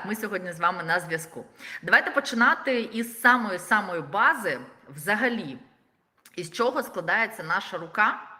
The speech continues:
і що нам не подобається. Е, давайте так прям, прям наглядно.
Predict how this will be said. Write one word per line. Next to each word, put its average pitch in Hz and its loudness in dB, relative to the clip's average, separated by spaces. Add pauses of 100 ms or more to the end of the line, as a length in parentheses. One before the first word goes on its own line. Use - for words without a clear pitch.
(400)
і 190 -8
що 277 0
нам 196 0
не 190 0
подобається. 135 -8 (600)
Е, 151 -2
давайте 233 2
так 175 2 (500)
прям, 190 2 (160)
прям 220 6
наглядно. 185 -2